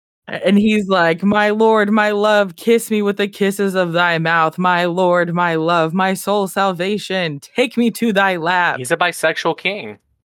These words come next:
Speaker 1: <laughs> You know, you're right about that. Uh, and then he, like, starts giggling, and then he, like, leans back, and he, like, sighs as if, like, homie just, like, like he needs a cigarette, if you know what I'm saying.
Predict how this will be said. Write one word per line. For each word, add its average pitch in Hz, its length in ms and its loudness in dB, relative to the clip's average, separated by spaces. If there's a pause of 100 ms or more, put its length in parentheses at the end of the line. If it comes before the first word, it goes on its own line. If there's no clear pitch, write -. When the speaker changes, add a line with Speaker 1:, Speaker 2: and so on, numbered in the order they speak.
(380)
Speaker 1:
<laughs> - 0 - (240)
You 170 240 -6
know, 131 180 -8
you're 143 180 -10
right - 180 -10
about - 280 -12
that. - 280 -10 (640)
Uh, 180 240 2
and 196 140 6
then 226 120 6
he, 240 160 4
like, 226 160 4
starts 180 340 0
giggling, 147 640 2
and 160 120 -2
then 170 100 2
he, 196 140 0
like, 185 280 0
leans 151 640 -4
back, 147 420 0
and 156 80 -4
he, 185 160 0
like, 196 260 0
sighs 190 760 2
as 170 300 0
if, 180 180 0
like, 160 220 0
homie 180 440 0
just, 175 200 0
like, 165 160 -2
like 170 160 0
he 180 100 0
needs 165 200 0
a 151 60 0
cigarette, 147 520 -4
if 160 120 -2
you 180 80 -2
know 160 100 0
what 156 100 -4
I'm 156 100 -4
saying. 156 360 -8